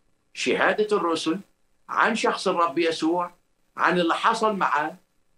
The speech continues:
عن اللي وصل لنا في الإنجيل، شهادة شه-، في وجود شهود معاصرين، معاندين ورافضين، وفي مكان سلطة. طبعًا،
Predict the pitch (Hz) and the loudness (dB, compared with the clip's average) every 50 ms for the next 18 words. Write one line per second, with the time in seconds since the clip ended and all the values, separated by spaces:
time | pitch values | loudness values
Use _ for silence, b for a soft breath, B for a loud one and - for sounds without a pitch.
0 | _ - 104 123 185 208 214 208 202 190 180 180 160 - 170 156 156 170 208 214 | _ -2 0 0 2 2 2 0 0 0 0 0 0 0 2 2 2 2 2 2
1 | 196 175 180 165 160 - - 151 139 135 135 143 160 175 196 202 - _ _ _ | 0 -2 0 -2 -4 -4 -4 -8 -6 -6 -4 -4 -4 -4 -6 -6 -10 _ _ _
2 | _ _ _ _ _ _ _ - - - 175 170 190 226 254 247 - 254 254 - | _ _ _ _ _ _ _ -6 -2 0 0 0 2 2 0 0 0 -2 -6 -8
3 | - _ _ _ _ _ _ _ - - - 185 175 185 180 160 - - 180 175 | -10 _ _ _ _ _ _ _ -6 -2 0 2 2 0 -2 -4 -2 0 2 2
4 | 175 160 156 196 233 247 - - - 202 185 156 185 208 214 220 190 180 - - | 2 2 0 0 0 0 0 0 0 0 2 2 2 2 0 0 -2 -4 -10 -16
5 | _ _ _ - 135 165 165 160 175 190 190 185 - 190 190 202 240 247 247 247 | _ _ _ 0 2 2 2 4 4 2 2 0 0 -2 -2 -2 -2 -6 -8 -10
6 | 226 - _ _ _ _ _ - 135 170 170 143 - 185 185 185 180 180 180 180 | -10 -14 _ _ _ _ _ -4 -2 0 2 2 2 2 2 2 2 0 0 -2
7 | 175 214 233 247 254 254 247 226 220 _ _ _ - 123 127 151 165 180 185 185 | -2 -4 -2 -2 -2 -4 -4 -6 -10 _ _ _ -6 -2 2 2 4 4 4 2
8 | 175 156 - 175 170 160 - 214 233 254 269 262 254 - - _ _ _ _ _ | 0 0 0 0 0 0 0 -2 -2 0 -2 -2 -2 -4 -10 _ _ _ _ _
9 | _ _ _ - - 165 160 - 208 196 175 165 - - 202 185 165 156 - 180 | _ _ _ -4 -2 -2 0 0 0 0 0 0 0 0 0 0 0 2 2 0
10 | 165 - - - - _ _ _ _ _ _ _ _ _ _ _ _ _ _ _ | 0 0 -4 -12 -18 _ _ _ _ _ _ _ _ _ _ _ _ _ _ _
11 | _ _ _ _ _ - 233 269 - 135 107 - | _ _ _ _ _ -2 0 0 2 0 -2 -4